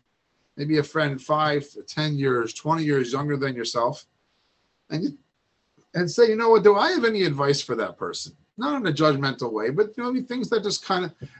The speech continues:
or even better, if you don't wanna think about other people, think about yourself. Think about if I would be able to give my, my, myself advice from ten years ago, five years ago, fifteen years ago, what advice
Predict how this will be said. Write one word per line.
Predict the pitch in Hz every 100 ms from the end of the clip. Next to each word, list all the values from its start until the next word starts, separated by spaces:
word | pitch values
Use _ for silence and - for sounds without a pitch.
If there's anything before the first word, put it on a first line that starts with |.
| _
or | 190 208 208
even | 214 220 214
better, | 254 226
if | 156 175
you |
don't | 190
wanna | 196 170
think | 190 190
about | 175 170
other | 160 143
people, | 151 127 113
think | 240
about | 226 214 185
yourself. | 151 156 98 - - _ _ _ _ -
Think | 269
about | 220 202 185
if | 151
I | 185 247
would | 269 240
be | 214
able | 208 196 147
to | 156
give | 185
my, | 170 160 143 143 -
my, | 151 147 139 131 _ -
myself | 151 151 - 190 175 151
advice | 139 151 135 123 -
from | 131 127
ten | - 190 180
years | 175 147
ago, | 135 123 104
five | - 165 170
years | 160 139 123
ago, | 117 110
fifteen | - 202 - 170
years | 147 135
ago, | 120 107 101 101 _ _ _ _ _ _ _
what | 127 226 285
advice | 196 151 202 160 156 - - -